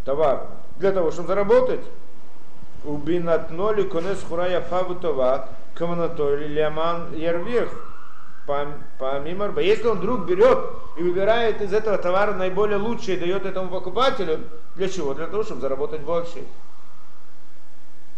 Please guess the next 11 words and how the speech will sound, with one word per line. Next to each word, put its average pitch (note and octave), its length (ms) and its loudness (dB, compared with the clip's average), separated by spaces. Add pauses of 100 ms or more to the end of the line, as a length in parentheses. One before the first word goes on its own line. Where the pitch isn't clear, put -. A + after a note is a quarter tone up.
(380)
Если A#2 200 0
только D3+ 280 2
в - 40 0
тех F3 140 0
ситуациях, G3+ 500 0
в C3+ 80 0
других, D#3 300 0
которые D3 320 0
это C#3+ 100 -2
не B2+ 120 -2
так, G#2+ 180 0